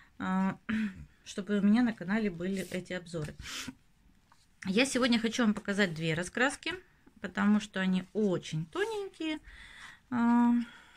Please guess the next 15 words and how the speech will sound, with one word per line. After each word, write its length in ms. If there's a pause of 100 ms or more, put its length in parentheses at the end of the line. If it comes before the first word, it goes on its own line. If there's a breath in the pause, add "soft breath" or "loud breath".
(420 loud breath)
поэтому, 720 (600 loud breath)
ну, 220
чтобы 640
<laughs> 80
не 180
было 220
минутным 580
роликом, 540 (560 loud breath)
решила 380
их 260
две 240
вам 260
сразу 360
показать. 500
Ну, 240